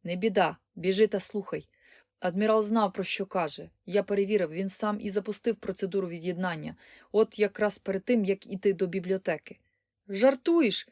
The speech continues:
Це ж було більше години тому». «Небораче, ти взагалі уявляєш, скільки треба часу, щоб повністю ізолювати і відстрілити відсік такого розміру? Це тобі не кіно, де натиснув кнопку,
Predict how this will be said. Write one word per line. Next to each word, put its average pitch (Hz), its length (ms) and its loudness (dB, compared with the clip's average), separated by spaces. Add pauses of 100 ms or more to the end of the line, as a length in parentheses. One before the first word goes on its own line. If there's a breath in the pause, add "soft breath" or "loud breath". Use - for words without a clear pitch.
(140)
Це - 160 -2
ж 247 80 0
було 277 220 0
більше 277 320 0
години 269 340 2
тому». 262 460 0 (600)
«Небораче, 254 800 -2 (300)
ти 277 120 -2
взагалі 311 440 -2
уявляєш, 330 600 0
скільки 202 280 -6
треба 196 240 -4
часу, - 400 -8 (160)
щоб - 320 -4
повністю 277 500 -2
ізолювати 208 640 0 (360 loud breath)
і 185 60 -6
відстрілити 226 680 0
відсік 214 360 -6
такого 208 340 0
розміру? 190 460 -2 (320)
Це 294 120 -2
тобі 285 260 0
не 302 140 0
кіно, 220 420 2
де 202 120 6
натиснув 226 480 0
кнопку, 359 500 -4